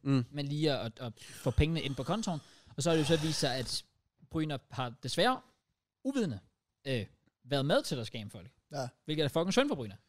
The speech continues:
Speaker 3: Ja.
Speaker 1: Ja, ja, det, det kommer ikke til at have konsekvens for Brøner. Det, det er
Speaker 3: Nej, nej, det
Speaker 1: fuldstændig
Speaker 3: gør det
Speaker 2: Det
Speaker 3: heller
Speaker 2: håber
Speaker 1: enig.
Speaker 2: jeg da i hvert fald ikke.
Speaker 1: Ej, det, det
Speaker 3: Men
Speaker 1: skal
Speaker 3: har
Speaker 1: det
Speaker 3: der
Speaker 1: ikke,
Speaker 3: haft
Speaker 1: det
Speaker 3: nogen
Speaker 1: skal det ikke.
Speaker 3: konsekvenser for ham, Mark, der, eller er han bare sådan unknown lige nu?
Speaker 1: Det er det, vi ikke rigtig ved, fordi det her, det skal jo reelt set politianmeldes.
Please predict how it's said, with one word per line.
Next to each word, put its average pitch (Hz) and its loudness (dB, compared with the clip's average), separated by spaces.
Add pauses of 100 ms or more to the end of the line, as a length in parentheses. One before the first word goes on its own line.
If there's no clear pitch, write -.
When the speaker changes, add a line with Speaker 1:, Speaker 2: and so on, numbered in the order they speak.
(220)
Speaker 3:
Ja. 143 -4
Speaker 1:
Ja, 127 2
ja, 139 4
det, 147 6
det 165 4
kommer 180 8
ikke 156 6
til 160 4
at 131 6
have - -4
konsekvens 95 -6
for - -4
Brøner. 95 -8
Det, 123 -2
det 139 6
er 139 6
Speaker 3:
Nej, 156 6
nej, 151 6
det - -
Speaker 1:
fuldstændig - 6
Speaker 3:
gør 180 6
det 160 6
Speaker 2:
Det 143 6
Speaker 3:
heller - 8
Speaker 2:
håber - 4
Speaker 1:
enig. - -
Speaker 2:
jeg 123 0
da 113 -4
i 98 -6
hvert 92 -12
fald 101 -12
ikke. 98 -2
Speaker 1:
Ej, 135 4
det, 139 0
det 139 4
Speaker 3:
Men 147 10
Speaker 1:
skal - -
Speaker 3:
har 165 10
Speaker 1:
det 196 10
Speaker 3:
der 311 10
Speaker 1:
ikke, 403 10
Speaker 3:
haft 175 6
Speaker 1:
det 170 0
Speaker 3:
nogen 185 4
Speaker 1:
skal 175 6
det 156 0
ikke. 170 2
Speaker 3:
konsekvenser 156 2
for 151 0
ham, 139 2
Mark, 139 2
der, 143 4
eller 131 4
er 143 4
han 127 2
bare 135 6
sådan 143 -4
unknown 147 0
lige 127 -2
nu? 135 4
Speaker 1:
Det 156 6
er 151 4
det, 190 4
vi 220 4
ikke 214 4
rigtig 180 2
ved, 190 8
fordi 143 2
det 190 6
her, 202 8
det 160 4
skal 143 4
jo 117 2
reelt 156 2
set 135 -4
politianmeldes. 110 -2